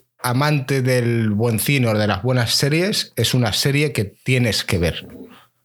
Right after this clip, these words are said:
En-, entiendo perfectamente lo pesado que ha estado Marco insistiéndome, pero bueno,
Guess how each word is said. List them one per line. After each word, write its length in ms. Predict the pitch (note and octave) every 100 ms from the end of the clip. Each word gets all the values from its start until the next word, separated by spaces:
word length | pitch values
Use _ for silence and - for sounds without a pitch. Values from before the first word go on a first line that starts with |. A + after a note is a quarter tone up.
| _ _ -
En-, 320 | B2 B2 B2
entiendo 600 | - C3 A#2 C3+ D#3 E3+ E3
perfectamente 560 | C#3 D#3 D3 D3 D3+
lo 200 | D3 A#2
pesado 380 | A#2 G#2 C#3 C#3
que 80 | C3+
ha 20 |
estado 260 | - B2+ A2
Marco 680 | A2+ D3+ D3+ F#3+ A#3+ - _ _ _
insistiéndome, 800 | C3 A#2+ A2+ - B2 D3+ G3 - - - - - - -
pero 260 | - A2 G2+
bueno, 280 | G2+ F#2+ -